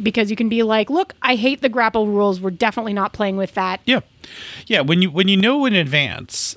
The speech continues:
Speaker 2: um, then you can just kinda prepare everybody for it. Um, you can just tell people, like, for your one shot, like, what things you're changing. Like, "Hey, you know,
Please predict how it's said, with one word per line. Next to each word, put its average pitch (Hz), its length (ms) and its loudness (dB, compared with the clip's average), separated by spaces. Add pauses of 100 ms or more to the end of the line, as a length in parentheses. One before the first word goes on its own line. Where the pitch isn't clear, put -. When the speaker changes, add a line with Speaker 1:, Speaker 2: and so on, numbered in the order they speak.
Speaker 2:
um, 110 520 0
then 165 360 2
you 190 80 4
can 165 100 2
just 156 140 2
kinda 151 160 2
prepare 131 380 0
everybody 117 420 0
for 113 320 -2
it. 113 140 -6 (400)
Um, 113 260 0
you 135 100 2
can 143 100 6
just 131 220 -2
tell 139 240 0
people, 131 340 -4
like, 120 180 -2
for - 100 -6
your 120 140 0
one 113 220 0
shot, 107 340 0
like, 113 200 -4
what 113 180 -4
things 110 220 -2
you're 107 100 -8
changing. 95 360 -6
Like, 107 160 -6
"Hey, 160 240 2
you 143 140 0
know, 120 200 -4